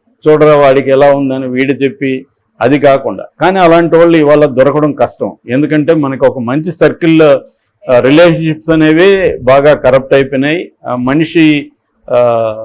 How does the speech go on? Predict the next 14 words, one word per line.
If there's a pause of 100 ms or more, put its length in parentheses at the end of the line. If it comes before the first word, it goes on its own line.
(520)
lonely (120)
and (120)
alone (220)
అనేది
పెరిగిపోయింది
సమాజంలో. (140)
కమ్యూనిటేరియన్
హ్యూమన్
బీయింగ్‌నెస్
అనేది
పోయింది. (580)
So,
దీనివల్ల, (520)
ఆ,